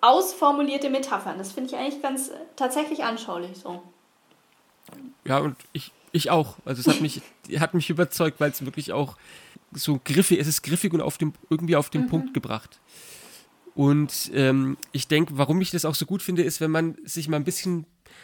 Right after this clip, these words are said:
Speaker 2: auch so theologisch damit beschäftigt, was gleich, was über Gleichnisse gesagt wird, dann merkt man sehr schnell, dass das ein wirklich ausuferndes Feld ist, der theologischen Diskussion auch, ja, wenn man zu den Gleichnissen kommt.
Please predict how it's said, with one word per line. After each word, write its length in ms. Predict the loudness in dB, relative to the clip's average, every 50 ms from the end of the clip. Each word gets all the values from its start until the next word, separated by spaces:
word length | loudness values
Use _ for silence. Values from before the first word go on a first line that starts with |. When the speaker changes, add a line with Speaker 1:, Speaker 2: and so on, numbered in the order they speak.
| -20 _ 0
Speaker 2:
auch 180 | 0 0 2
so 120 | 2 0 -2
theologisch 480 | 0 2 2 4 4 4 4 2 2
damit 260 | 2 2 2 2 0
beschäftigt, 540 | -2 -4 -2 -2 -2 -4 -4 -6 -10 -8 -4
was 240 | -2 -2 -2 -2 -4
gleich, 440 | 0 2 4 4 4 4 0 -4 -10 -6 -2
was 160 | -2 -2 0
über 140 | 0 -2 0
Gleichnisse 480 | 2 4 4 4 2 0 -4 -4 -4
gesagt 340 | -4 -2 0 0 0 0 0
wird, 100 | -2 0
dann 100 | 2 2
merkt 240 | 4 2 2 0 -2
man 100 | -4 -4
sehr 220 | -2 0 0 0 0
schnell, 340 | 0 0 2 2 2 2 2
dass 340 | 0 -2 -2 -2 -4 -6 -8 -12 -20 -20 -20 -20 -20 -20 -20 -20 _ _ -2
das 180 | 0 0 0
ein 200 | 0 0 0 2
wirklich 380 | 2 0 0 0 -6 -8 -6 -2
ausuferndes 1040 | 2 2 4 2 2 0 -4 -4 -4 -4 -2 0 0 0 0 0 0 0 -2 -2
Feld 480 | -4 -4 -2 0 2 4 4 2 0 -2
ist, 320 | -4 -4 -4 -4 -2 -2
der 100 | -2 -2
theologischen 560 | -2 -2 -2 0 0 0 -2 -2 -4 -6 -6 -4
Diskussion 640 | -4 -6 -6 -6 -6 -6 -2 0 0 0 0 0
auch, 360 | -2 -4 -6 -6 -10 _ -8
ja, 160 | -6 -6 -4
wenn 80 | -4 -4
man 140 | -4 -4 -6
zu 100 | -6 -6
den 120 | -6 -4
Gleichnissen 520 | -4 -2 -4 -4 -4 -6 -10 -10 -10 -10 -10
kommt. 360 | -10 -10 -10 -12 -14 -18